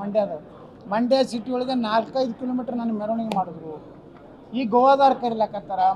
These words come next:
ಮೊನ್ನೆ ಮಹಾರಾಷ್ಟ್ರ ಚುನಾವಣೆದಾಗ ನಾ ಬಾರ್ಡರ್ ನಾನೇ ಅಡ್ಡಾಡೀನಿ ಪೂರ್ತಿ, ಅಕ್ಕಲ್ಕೋಟ್ ಹಿಡಿದು ಜತ್ತ ತನ ಎಲ್ಲ ಬಾರ್ಡರ್ ನಾನೇ ಅಡ್ಡಾಡೀನಿ. ನನ್ನ ಸಭೆಗೆ ಹತ್ತರಿಂದ ಹದಿನೈದು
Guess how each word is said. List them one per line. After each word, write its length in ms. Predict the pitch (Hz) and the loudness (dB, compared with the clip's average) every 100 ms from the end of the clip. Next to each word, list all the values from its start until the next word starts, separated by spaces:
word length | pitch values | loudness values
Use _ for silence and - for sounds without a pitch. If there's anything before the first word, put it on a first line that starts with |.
| 196 | 2
ಮೊನ್ನೆ 220 | 247 285 262 | 0 2 2
ಮಹಾರಾಷ್ಟ್ರ 420 | 233 269 254 285 208 | 6 4 4 -4 -6
ಚುನಾವಣೆದಾಗ 480 | 254 277 277 277 269 | -6 -4 -2 0 0
ನಾ 40 | 240 | 4
ಬಾರ್ಡರ್ 260 | 214 240 277 254 | 8 8 6 0
ನಾನೇ 180 | 262 277 | 0 0
ಅಡ್ಡಾಡೀನಿ 400 | 254 247 240 208 220 | -2 -4 -6 -8 -8
ಪೂರ್ತಿ, 220 | 214 214 190 | -6 -4 -2
ಅಕ್ಕಲ್ಕೋಟ್ 460 | 233 233 233 226 208 | -4 -4 -4 -4 -4
ಹಿಡಿದು 280 | 233 233 180 202 - - - - - - - 226 | -4 -2 -4 -6 -8 -16 -20 -20 -20 -20 0 4
ಜತ್ತ 200 | 233 240 - | 4 2 -2
ತನ 120 | 240 233 208 | -2 0 2
ಎಲ್ಲ 120 | 233 247 | 4 4
ಬಾರ್ಡರ್ 280 | 214 214 233 220 | 4 2 0 -2
ನಾನೇ 180 | 185 202 190 | -6 -8 -10
ಅಡ್ಡಾಡೀನಿ. 360 | 165 151 143 - - - - - | -10 -10 -14 -16 -20 -20 -20 -2
ನನ್ನ 200 | 214 262 269 220 | 2 4 2 4
ಸಭೆಗೆ 320 | 226 247 247 214 | 4 4 6 4
ಹತ್ತರಿಂದ 380 | 214 240 247 202 | 4 -4 2 2
ಹದಿನೈದು 340 | 202 220 233 | 2 0 -2